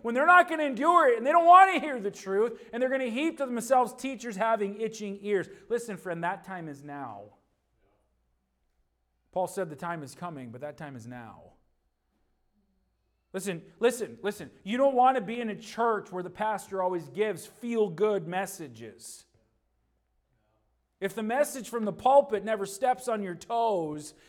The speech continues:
then the preacher isn't doing his job of preaching the whole counsel of God. Because listen, the Word of God often will step on our toes.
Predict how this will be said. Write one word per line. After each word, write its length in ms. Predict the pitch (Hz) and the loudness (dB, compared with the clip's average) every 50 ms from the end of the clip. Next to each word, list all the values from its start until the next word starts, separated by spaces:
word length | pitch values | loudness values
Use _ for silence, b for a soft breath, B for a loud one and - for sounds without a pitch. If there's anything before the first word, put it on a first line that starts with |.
| b b | b b
then 120 | - 196 208 | -2 -2 0
the 80 | 214 | -2
preacher 440 | 196 202 247 254 277 247 - 240 226 | -4 -6 -6 -8 -6 -6 -4 -2 -2
isn't 320 | 226 214 190 202 185 139 | 0 0 0 -2 -4 -4
doing 360 | 127 208 233 247 254 240 220 185 | -4 -2 -2 0 0 -2 -2 -4
his 240 | 180 196 170 143 | -4 -6 -6 -6
job 560 | 127 113 151 196 214 220 214 196 175 160 - B B B | -6 0 4 6 8 8 8 6 4 2 -4 B B B
of 160 | B 170 170 - | B -10 -10 -10
preaching 500 | - 240 262 262 262 - - 233 220 214 | -8 -6 -6 -4 -6 -6 -8 -8 -4 -4
the 120 | 202 180 | -2 0
whole 300 | 165 196 226 240 233 233 | 4 6 6 6 6 4
counsel 540 | 233 - 233 220 233 233 185 165 196 190 190 | 0 -4 -4 -2 -2 -2 -4 -4 -4 -4 -4
of 120 | 165 147 | -4 -2
God. 360 | 151 196 220 233 202 160 - B B B - | 2 4 6 6 6 4 2 B B B -10
Because 280 | 233 - 233 220 185 | -4 -2 0 0 0
listen, 440 | 214 240 247 - 254 254 - 214 202 | 6 8 8 8 6 4 -2 -2 0
the 100 | 202 202 | 2 2
Word 320 | 196 214 240 254 285 294 | 6 8 10 10 10 8
of 180 | 285 247 190 165 | 6 4 4 6
God 340 | 170 233 240 254 262 247 247 - - | 8 8 10 10 8 6 4 2 6
often 560 | 262 285 330 349 320 349 - 254 214 170 143 123 B B B | 10 12 12 12 12 10 4 0 0 0 -2 -4 B B B
will 160 | 220 226 220 | 2 2 2
step 400 | 214 226 - 285 277 254 247 254 | 2 0 4 6 8 8 8 8
on 200 | 254 233 226 220 | 6 6 6 6
our 140 | 208 208 202 | 4 0 0
toes. 720 | 202 - 247 233 220 208 170 131 120 107 - - - - - | 2 4 4 6 6 6 4 2 -2 -6 -10 -10 -10 -12 -14